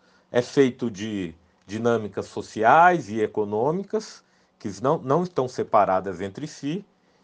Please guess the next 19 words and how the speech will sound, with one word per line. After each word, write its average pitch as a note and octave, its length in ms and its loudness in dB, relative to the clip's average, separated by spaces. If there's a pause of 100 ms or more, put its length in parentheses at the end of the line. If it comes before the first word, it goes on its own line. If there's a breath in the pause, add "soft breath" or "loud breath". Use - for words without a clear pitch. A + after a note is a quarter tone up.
(180)
e, A#3 460 -2 (160)
ah, - 180 -8
o F3+ 120 -4
fenômeno D3+ 760 2
econômico C3+ 720 0
deve D#3+ 340 2
ser E3+ 460 -4
encarado D#3 540 4
enquanto F3+ 500 0
um G3+ 140 -2
processo F3 760 2 (400 soft breath)
que - 80 -4
eu D3 80 0
preciso A3+ 640 -4
compreender, C#3 920 0 (380)
penetrar F#3+ 680 4
no G3+ 140 -4
seu C3+ 360 -2 (440)
dinamismo D3 720 -6